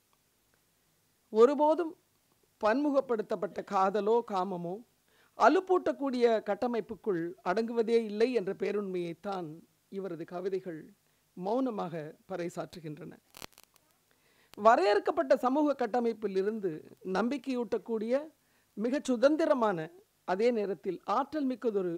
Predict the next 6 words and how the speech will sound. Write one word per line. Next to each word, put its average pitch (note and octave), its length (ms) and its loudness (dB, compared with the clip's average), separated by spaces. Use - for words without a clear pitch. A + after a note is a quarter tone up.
உணர்வுகளின் G3+ 680 -4
வெளிப்பாடாக E3+ 840 -6
சம்யுக்தாவின் F3 640 -8
கவிதைகளை D#3+ 540 -8
நான் D3+ 200 -8
காண்கிறேன். D3+ 560 -10